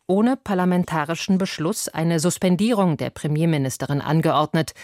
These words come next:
was als Putsch durch die Justiz gewertet wird.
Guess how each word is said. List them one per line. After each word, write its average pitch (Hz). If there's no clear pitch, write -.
was 175
als 156
Putsch -
durch 190
die 190
Justiz -
gewertet 131
wird. -